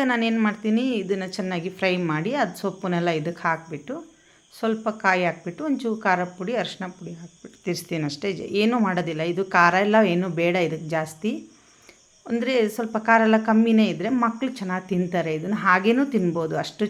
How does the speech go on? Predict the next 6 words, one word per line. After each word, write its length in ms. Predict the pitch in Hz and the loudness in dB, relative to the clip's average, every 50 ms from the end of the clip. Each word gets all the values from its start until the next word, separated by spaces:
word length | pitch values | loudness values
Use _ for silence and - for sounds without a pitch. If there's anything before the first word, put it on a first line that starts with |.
| 208 | -2
ಚೆನ್ನಾಗಿರುತ್ತೆ 640 | 214 190 180 180 190 190 196 170 170 156 160 - 156 156 | -2 -2 0 0 -2 -2 -2 -2 -4 -4 -6 -8 -8 -8
ಇದು 100 | 156 156 160 156 | -6 -6 -8 -8
ಈ 20 | 156 - | -6 -4
ಥರ 100 | 165 165 160 160 | -4 -4 -2 -4
ಮಾಡಿದರೆ. 360 | 156 151 151 147 151 175 214 285 294 - - - - _ _ _ - _ _ _ - _ _ _ _ _ _ _ _ - - - - - 214 | -4 -4 -6 -6 -4 -4 -4 -4 -6 -10 -14 -20 -20 _ _ _ -20 _ _ _ -20 _ _ _ _ _ _ _ _ -20 -20 -20 -14 -10 -8
ನೋಡಿ 160 | 175 156 | -8 -8